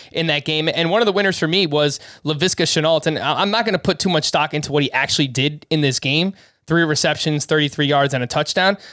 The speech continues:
But he is the most healthy Jacksonville wide receiver right now. Marvin Jones dealing with a shoulder. I still do like Marvin Jones quite a bit. But Shenault is the most healthy,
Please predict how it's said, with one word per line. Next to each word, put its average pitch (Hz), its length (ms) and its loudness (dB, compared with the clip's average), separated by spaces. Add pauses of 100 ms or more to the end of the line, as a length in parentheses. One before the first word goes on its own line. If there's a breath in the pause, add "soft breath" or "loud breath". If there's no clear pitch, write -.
(140 loud breath)
But 151 120 0
he 240 140 0
is 233 120 2
the 190 100 0
most 170 220 0
healthy 180 360 0
Jacksonville 147 500 0
wide 143 180 2
receiver 139 400 0
right 131 220 2
now. 127 340 0
Marvin 139 320 0
Jones 143 400 -2 (260 loud breath)
dealing 196 360 0
with 180 160 2
a - 20 2
shoulder. 170 580 2
I 143 200 0
still - 200 0
do 156 160 -2
like 147 220 -2
Marvin 139 240 2
Jones 139 240 -2
quite 139 240 0
a - 20 -2
bit. 139 240 -2 (280 loud breath)
But 156 140 -2
Shenault 180 420 0
is 180 240 0
the 185 160 0
most 165 240 2
healthy, 151 440 -2